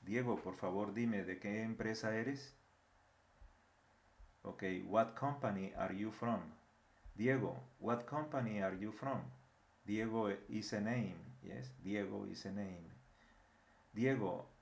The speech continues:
eh, what company are you from? ¿De qué empresa eres? Diego, por favor,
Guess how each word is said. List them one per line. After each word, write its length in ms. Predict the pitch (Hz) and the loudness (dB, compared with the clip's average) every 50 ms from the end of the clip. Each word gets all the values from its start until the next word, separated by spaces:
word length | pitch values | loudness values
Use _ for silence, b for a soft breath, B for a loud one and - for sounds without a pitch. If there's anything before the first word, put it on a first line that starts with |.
| - - - - - _ - - - | -20 -20 -20 -20 -20 _ -20 -10 -6
eh, 520 | 104 95 98 98 98 98 98 98 98 101 - 104 | -4 -2 -2 -2 -2 -2 -2 -4 -4 -4 -2 4
what 280 | 113 123 127 127 127 | 4 6 6 4 2
company 480 | - 156 156 156 - 151 139 127 127 123 | -2 -4 -4 -2 -2 -2 0 2 2 2
are 160 | 117 104 107 | 2 2 0
you 180 | 107 113 123 127 | 0 -2 -2 -2
from? 300 | 127 - 143 147 127 92 85 - - - - - - - - - - - - - - - - - - _ - | -2 -2 0 0 0 -2 -4 -8 -12 -16 -20 -20 -20 -20 -20 -20 -20 -20 -20 -20 -20 -20 -20 -20 -20 _ -6
¿De 180 | 92 98 95 92 | -4 -4 -4 -2
qué 160 | - 113 117 | 0 0 2
empresa 560 | 127 123 127 117 113 117 117 - 120 117 117 | 2 2 2 2 2 2 2 0 0 0 2
eres? 420 | 117 120 - - - - - - - - - - - - - - _ - - - - - - - - - - - - - - - - - - - - - B B B B B B - | 0 0 0 -4 -8 -10 -14 -16 -20 -20 -20 -20 -20 -20 -20 -20 _ -20 -20 -20 -20 -20 -20 -20 -20 -20 -20 -20 -20 -20 -20 -20 -20 -20 -20 -20 -20 -20 B B B B B B -2
Diego, 380 | 104 120 139 131 120 95 90 - | 2 4 4 6 4 2 2 0
por 100 | 110 104 | -2 -4
favor, 640 | - - 104 98 101 107 113 117 120 123 120 - | -2 0 0 2 2 2 4 4 2 2 0 -2